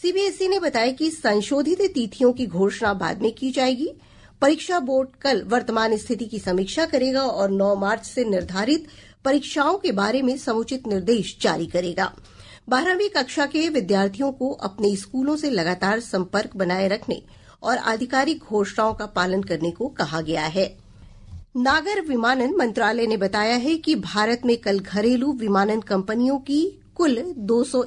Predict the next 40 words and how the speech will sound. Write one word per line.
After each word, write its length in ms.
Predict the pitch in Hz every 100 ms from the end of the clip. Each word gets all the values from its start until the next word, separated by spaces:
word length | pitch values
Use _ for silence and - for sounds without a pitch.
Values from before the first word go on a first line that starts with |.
| 240
इक्यासी 520 | - - 233 226 262
उड़ानें 420 | - 190 185 196
रद्द 240 | 202 175 165
हुई 220 | 160 180
हैं। 260 | 170 202 - - - - - -
मंत्रालय 480 | 247 277 277 311 381
ने 100 | 320
कहा 260 | 285 254
है 160 | 302 302
कि 100 | 302
पश्चिम 380 | - 202 254 -
एशिया 400 | 214 247 262 262
की 160 | 262 240
स्थिति 340 | - 214 277
पर 200 | - - -
बारीकी 460 | 180 208 208 247
से 140 | 240 208
नजर 280 | 190 185 220
रखी 240 | 226 285
जा 180 | 262 247
रही 200 | 269 262
है। 120 | 339 -
मंत्रालय 440 | 214 196 190 196 214
ने 140 | 226
सोशल 360 | 233 185 185 202
मीडिया 280 | 190 190 202
पोस्ट 380 | 196 196 196 190
में 100 | 185
बताया 460 | 196 233 240 - - - - - - -
कि 80 | 262
यात्रियों 480 | 269 254 311 359
की 140 | 370 339
सुविधा 420 | - 220 220 277
के 140 | 277
लिए 220 | 262 262 294
चौबीस 460 | - 196 196 196
घंटे 320 | 208 240 285 302
कार्यरत 520 | 202 190 196 247 254
नियंत्रण 460 | 220 202 196 202 202
कक्ष 340 | 233 302 -